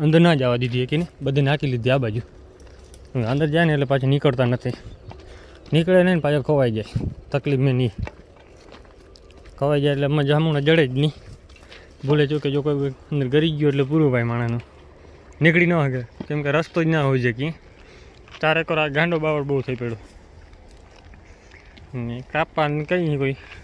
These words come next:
આ કાપવાવાળા કાપે શું કરે કે જ્યાં હારા હારા બાવળા હોય ને કાપીને જેમ તેમ કાંટા નાખીને વયા જાય. એના હિસાબે એને કાપવા નથી દેતા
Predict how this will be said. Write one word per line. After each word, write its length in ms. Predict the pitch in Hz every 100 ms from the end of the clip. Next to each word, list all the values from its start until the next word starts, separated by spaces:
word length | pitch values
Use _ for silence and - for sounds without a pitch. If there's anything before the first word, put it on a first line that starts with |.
| - - - - - - - - - - - -
આ 80 | 123
કાપવાવાળા 560 | 156 165 175 160 156 143
કાપે 180 | 165 180
શું 200 | 170 180
કરે 160 | 165 151 - - -
કે 60 | 127
જ્યાં 260 | 123 143 123
હારા 260 | 147 170 160
હારા 200 | 165 165
બાવળા 320 | 175 175 160
હોય 100 | 170
ને 60 | 156
કાપીને 400 | 165 156 175 147
જેમ 120 | 147 151
તેમ 180 | 135 147
કાંટા 300 | 135 143 147 135
નાખીને 280 | 151 165 143
વયા 240 | 143 113 104
જાય. 140 | - - - - - - - - 147
એના 200 | 151 147
હિસાબે 240 | 143 139
એને 120 | 156 151
કાપવા 300 | 143 139 131
નથી 200 | 139 120
દેતા 220 | 110 135